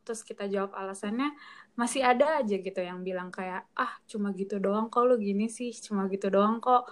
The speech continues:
lu udah depresi." Jadi, apa ya, I just, I, I just sometimes hate the fact that s-, th-, there are still many people that sort of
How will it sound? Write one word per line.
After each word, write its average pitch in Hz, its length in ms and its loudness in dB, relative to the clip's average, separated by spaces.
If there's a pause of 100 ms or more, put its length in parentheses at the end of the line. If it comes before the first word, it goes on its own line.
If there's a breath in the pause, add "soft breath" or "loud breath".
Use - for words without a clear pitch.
(280 loud breath)
lu 247 240 6
udah 202 240 0 (240 loud breath)
depresi." 220 760 -6 (540 soft breath)
Jadi, 285 400 0 (580)
apa 294 240 2
ya, 208 300 2 (640)
I 233 260 -2
just, 320 460 -8 (640 loud breath)
I, 226 260 -2
I 262 80 -2
just 415 220 0
sometimes 320 480 -8 (160)
hate 214 240 -6 (160)
the 208 100 -8
fact - 540 -2
that 190 240 -4 (720 soft breath)
s-, - 260 -8
th-, 214 380 0
there 233 240 0
are 233 100 0
still 233 320 -4
many 226 320 -4
people 208 720 -4
that 202 240 -4
sort 208 240 -2
of 196 140 -2